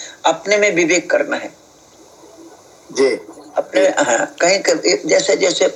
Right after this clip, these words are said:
Speaker 1: ग्रंथकार ने उसको लिया, मतलब शब्द प्रयोग ही है, आत्म, आत्मा अनात्मा। जब क्या हो जाएगा, बाहरी जगत इस समय तो हमसे भिन्न दिखाई दे रहा है,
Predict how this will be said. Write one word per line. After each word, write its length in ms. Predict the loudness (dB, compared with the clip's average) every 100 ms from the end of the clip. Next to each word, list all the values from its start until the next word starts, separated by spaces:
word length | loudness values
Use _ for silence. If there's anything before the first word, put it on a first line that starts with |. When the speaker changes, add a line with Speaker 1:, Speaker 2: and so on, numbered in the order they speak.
| -4
Speaker 1:
ग्रंथकार 520 | -2 -2 -2 -2 -2
ने 140 | 0 0
उसको 280 | -2 0
लिया, 300 | 2 2 2 -2 -14 -20 -4 -2
मतलब 260 | 0 -2
शब्द 340 | -2 -2 0 -2
प्रयोग 380 | 0 0 0
ही 180 | 0 0
है, 140 | 0 2
आत्म, 460 | 0 0 -2 -2 0
आत्मा 300 | -2 0 0
अनात्मा। 440 | 2 0 -2 -4 -4 -8 -4 0
जब 240 | 0 0
क्या 140 | 0
हो 140 | 2 2
जाएगा, 400 | 2 2 0 0 -8 -20 -4
बाहरी 380 | 0 2 2 2
जगत 260 | 2 2 0
इस 180 | -2 -2
समय 200 | -2 0
तो 120 | 0
हमसे 220 | 0 0
भिन्न 320 | 0 0 0
दिखाई 320 | 0 2 2 2
दे 160 | 2
रहा 120 | 2
है, 160 | 0